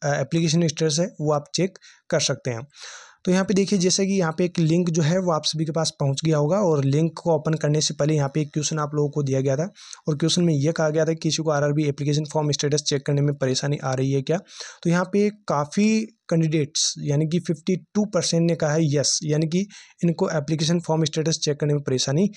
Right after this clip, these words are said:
आ रही है। बाकी फ़ोर्टी एट परसेंट ने कहा है कि नो, मतलब इनको कोई दिक्कत नहीं आ रही है। तो जिनको दिक्कत आ रही है, उनकी दिक्कत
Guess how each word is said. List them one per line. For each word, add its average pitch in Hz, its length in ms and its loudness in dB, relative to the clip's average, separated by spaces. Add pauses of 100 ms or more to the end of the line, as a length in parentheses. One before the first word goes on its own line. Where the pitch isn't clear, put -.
(300)
आ 180 100 2
रही 139 200 0
है। 117 120 -6 (320)
बाकी 143 320 -2
फ़ोर्टी 185 320 0
एट 185 120 2
परसेंट 180 340 0
ने 180 80 0
कहा 160 200 0
है 175 120 2
कि 185 100 0
नो, 135 300 0 (380)
मतलब 160 180 4
इनको 156 220 2
कोई 147 160 0
दिक्कत 160 300 -2 (320)
नहीं 175 260 4
आ 131 100 0
रही 120 160 -2
है। 117 120 -6 (240)
तो 165 80 -2
जिनको 165 220 4
दिक्कत 185 320 0
आ 180 60 4
रही 185 140 2
है, 240 80 -2 (420)
उनकी 175 420 0
दिक्कत 156 320 -2